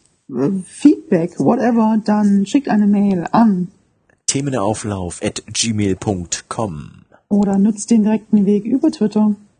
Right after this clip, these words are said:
Speaker 2: At Themenauflauf.
Speaker 1: So sieht's aus. Ja, auf Wiedersehen.
Speaker 2: Ja, ich sage Dankeschön und auf Wiedersehen. Hallo, ich bin die Genderpuppe von Alex und ich sage auch Tschüss.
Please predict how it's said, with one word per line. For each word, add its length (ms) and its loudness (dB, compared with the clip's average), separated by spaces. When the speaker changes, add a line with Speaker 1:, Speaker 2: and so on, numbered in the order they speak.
Speaker 2:
At 360 -8
Themenauflauf. 1300 -6
Speaker 1:
So 160 -4
sieht's 240 -2
aus. 480 -2
Ja, 100 -4
auf 260 0
Wiedersehen. 720 2
Speaker 2:
Ja, 380 -6
ich 80 -18
sage 160 -6
Dankeschön 440 -6
und 240 -12
auf 200 -12
Wiedersehen. 460 -10
Hallo, 240 -2
ich 120 -10
bin 140 -12
die 120 -8
Genderpuppe 600 -4
von 440 -10
Alex 420 -4
und 120 -12
ich 100 -8
sage 180 -2
auch 240 -6
Tschüss. 380 -10